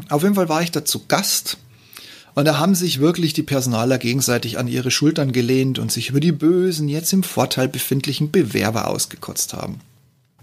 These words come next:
Die Bewerber, die grundsätzlich alles wollen.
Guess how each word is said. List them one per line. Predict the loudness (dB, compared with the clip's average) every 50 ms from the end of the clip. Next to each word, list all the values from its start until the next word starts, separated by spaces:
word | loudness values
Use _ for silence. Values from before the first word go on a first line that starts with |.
| -14 -10 -4 0
Die | 0 2 2 2
Bewerber, | 2 0 2 2 2 2 2 2
die | 0 0
grundsätzlich | 2 2 2 2 2 -2 -2 -4 -6 -6 -6
alles | -4 -2 -2 -2 -2 -2
wollen. | -2 -2 -2 -2 -4 -4 -6 -8